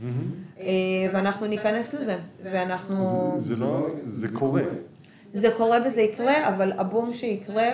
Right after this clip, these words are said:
Speaker 2: הוא יהיה הרבה יותר גדול ממה שאנשים, אה, אה,
Speaker 1: אי
Speaker 2: מה
Speaker 1: פעם
Speaker 2: שהולך
Speaker 1: חשבו.
Speaker 2: להיות,
Speaker 1: זה נכון.
Speaker 2: זה הולך להיות בערך שלוש מאות אחוז, ואנשים מתארים לעצמם אולי מאה.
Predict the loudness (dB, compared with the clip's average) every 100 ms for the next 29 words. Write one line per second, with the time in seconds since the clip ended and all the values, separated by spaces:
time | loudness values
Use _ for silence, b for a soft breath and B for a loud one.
0 | 0 -2 -2 -2 -2 -2 0 0 0 -2
1 | -4 -2 -4 -6 -10 -10 -10 -10 -10 -8
2 | -8 -6 -6 -6 -8 -10 -14 B B B
3 | B -16 -8 -6 -4 0 4 4 4 4
4 | 6 6 4 2 2 4 4 4 4 -2
5 | -18 -20 -18 -12 -10 -10 -12 -10 0 4
6 | 6 6 4 2 2 0 -4 -14 -8 0
7 | 2 2 0 2 2 2 2 2 2 -2
8 | -2 -2 -2 -6 -6 -8 -4 -4 -2 -4
9 | -6 -6 -6 -4 -4 -4 -4 -8 -8 -8
10 | -6 -8 -6 -4 -4 -4 -8